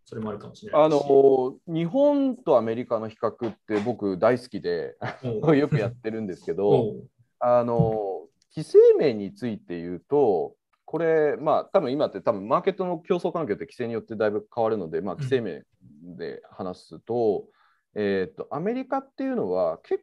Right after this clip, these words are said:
Speaker 2: 構放任主義なんですよ。
Speaker 1: うん、そうですね。
Speaker 2: だから、あの、取引所に対しても、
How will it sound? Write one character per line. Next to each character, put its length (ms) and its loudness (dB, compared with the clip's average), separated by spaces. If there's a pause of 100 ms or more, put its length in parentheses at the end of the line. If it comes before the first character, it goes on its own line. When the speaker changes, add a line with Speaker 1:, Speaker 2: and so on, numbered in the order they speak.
(100)
Speaker 2:
構 180 0
放 300 2
任 260 0
主 120 -10
義 300 -6 (120)
な 120 -10
ん 80 -12
で 100 -12
す 120 -14
よ。 60 -6
Speaker 1:
う 40 0
ん、 300 -6
そ 160 -4
う 40 -8
で 20 -10
す 80 -12
ね。 60 -2
Speaker 2:
だ 20 -10
か 80 2
ら、 640 4
あ 40 -4
の、 420 -4
取 380 -2
引 120 -2
所 180 -4
に 160 -6
対 240 -4
し 80 -14
て 120 -2
も、 460 -2